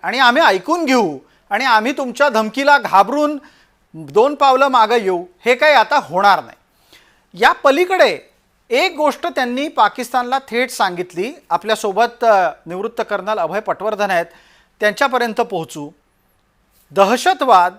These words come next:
आणि दहशतवादाचे पाठीराखे हे दोघं काही वेगळे करता येणार नाहीत. ज्या वेळेला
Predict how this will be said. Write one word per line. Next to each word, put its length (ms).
आणि 180
दहशतवादाचे 840
पाठीराखे 800
हे 80
दोघं 360
काही 200
वेगळे 420
करता 380
येणार 220
नाहीत. 200
ज्या 320
वेळेला 480